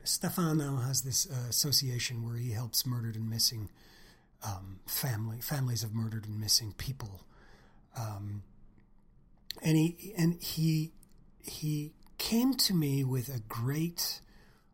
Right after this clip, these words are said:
low-tech idea. And,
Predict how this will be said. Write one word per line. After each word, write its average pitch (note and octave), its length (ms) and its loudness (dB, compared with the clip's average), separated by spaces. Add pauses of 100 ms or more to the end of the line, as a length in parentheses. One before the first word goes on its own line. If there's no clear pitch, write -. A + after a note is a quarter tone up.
(120)
low-tech C3+ 1160 -2 (400)
idea. A2 720 -4 (1500)
And, A2 360 -4